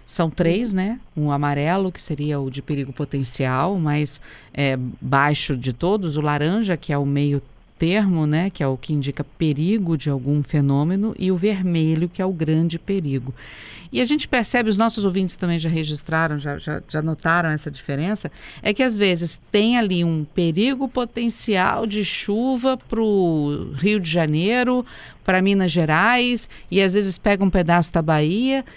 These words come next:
Speaker 1: e o Espírito Santo e o sul da Bahia, por exemplo, ficam de fora do alerta, né?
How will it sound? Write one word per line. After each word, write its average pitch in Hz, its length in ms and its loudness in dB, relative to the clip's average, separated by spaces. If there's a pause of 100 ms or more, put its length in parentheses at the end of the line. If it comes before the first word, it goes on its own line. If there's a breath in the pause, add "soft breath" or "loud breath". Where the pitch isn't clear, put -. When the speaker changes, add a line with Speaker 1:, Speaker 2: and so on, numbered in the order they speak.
(160 loud breath)
Speaker 1:
e 226 120 0
o 247 40 2
Espírito 285 680 -4
Santo 208 480 -2
e - 20 -2
o 202 140 -4
sul - 320 -4
da 247 160 2
Bahia, 208 320 2
por 190 180 -2
exemplo, 185 380 -2
ficam 233 300 -4
de 226 100 -4
fora 190 460 -2
do 190 100 -4
alerta, 165 580 -2
né? 151 200 -2